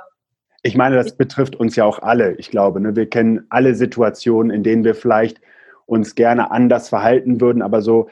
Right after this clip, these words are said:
das Gefühl haben, dass es sinnvoll ist, hier jetzt angepasster zu reagieren.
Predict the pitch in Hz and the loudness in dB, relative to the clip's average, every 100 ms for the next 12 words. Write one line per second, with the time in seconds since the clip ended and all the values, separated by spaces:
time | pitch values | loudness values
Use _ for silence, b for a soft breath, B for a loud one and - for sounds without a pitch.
0 | B 110 - 113 - 127 113 107 107 104 | B -8 -4 -6 -2 0 2 0 0 -2
1 | 104 104 117 117 117 110 101 - 110 104 | -4 -2 0 0 0 -2 -2 -2 0 0
2 | - - 123 127 117 - 110 - 101 - | -4 -2 0 2 0 -2 -4 -2 -6 -2
3 | 113 98 107 104 101 98 107 113 117 | 0 2 2 2 0 0 0 2 -2